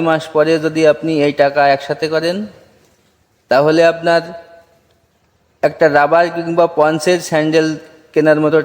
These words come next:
টাকাই জুটবে না। তো এজন্য বলছি ভাই, আপনারা এই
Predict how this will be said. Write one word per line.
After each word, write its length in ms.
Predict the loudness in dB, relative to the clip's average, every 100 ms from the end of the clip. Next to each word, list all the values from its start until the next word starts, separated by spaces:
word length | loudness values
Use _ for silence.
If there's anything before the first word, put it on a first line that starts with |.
| 2
টাকাই 240 | 2 0 0
জুটবে 260 | -4 -2 -4
না। 80 | -4 -10 -16 _ _ _ _
তো 80 | 0 2 2 2
এজন্য 240 | 0 2 2 2
বলছি 220 | 0 0 0
ভাই, 160 | 0 0 -2 -8 -14 -20 _ _ _ _ -8
আপনারা 380 | -4 0 2 2 2
এই 80 | -2